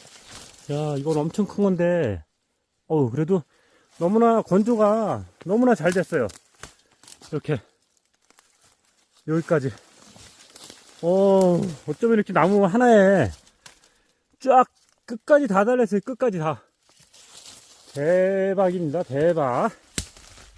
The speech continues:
와. 아, 이쁘다. 진짜 이쁘다. 제가 요것을 여기서 한 이, 삼 킬로 될 것 같아요. 이거를 채취를 하겠습니다. 굉장하죠?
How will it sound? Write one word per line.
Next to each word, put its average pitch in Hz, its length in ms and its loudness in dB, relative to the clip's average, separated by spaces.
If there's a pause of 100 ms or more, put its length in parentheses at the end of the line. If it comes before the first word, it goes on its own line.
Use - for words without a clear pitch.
(380)
와. 175 520 0 (1400)
아, 285 120 -4
이쁘다. 185 340 -4
진짜 185 280 -6
이쁘다. 160 280 -6 (1500)
제가 196 220 2
요것을 220 720 4
여기서 190 680 0 (500)
한 196 120 -4
이, 180 120 -4
삼 220 140 2
킬로 226 200 -2
될 262 140 0
것 226 120 -4
같아요. 196 400 0 (800)
이거를 175 360 0 (1200)
채취를 247 600 2
하겠습니다. 214 640 0 (420)
굉장하죠? 226 520 4